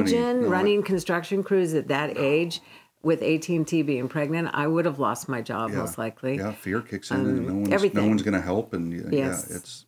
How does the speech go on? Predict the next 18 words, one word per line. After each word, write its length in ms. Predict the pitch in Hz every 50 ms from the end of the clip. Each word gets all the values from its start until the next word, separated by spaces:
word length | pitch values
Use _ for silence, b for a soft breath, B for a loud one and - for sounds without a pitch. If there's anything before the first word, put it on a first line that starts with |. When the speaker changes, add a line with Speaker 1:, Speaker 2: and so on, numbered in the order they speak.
| _ -
Speaker 2:
but 60 | -
Speaker 1:
That 100 | 151 156
Speaker 2:
that's 140 | 98 98 90
Speaker 1:
poverty 540 | - 190 180 185 175 190 170 180 180 175 175
looked 320 | 170 156 151 156 156 - -
at, 160 | - 143 -
like, 220 | 143 147 139 -
that's 240 | - 165 147 147 -
gonna 200 | - - 151 143
be 140 | 135 147 139
me, 600 | 147 170 202 220 214 208 208 202 202 196 196 180 b b b b b b -
two 220 | - - 202 190 170
children, 1040 | - - 190 185 175 170 160 170 165 160 165 160 160 156 156 160 160 156 151 - -
no 180 | 165 156 151 160
Speaker 2:
Yeah. 60 | 160
Speaker 1:
job. 720 | 156 - 156 143 143 143 143 143 139 139 139 135 139 151 - -
Um, 420 | - 139 131 131 127 127 131 123 - -
no, 340 | 151 160 139 101 - -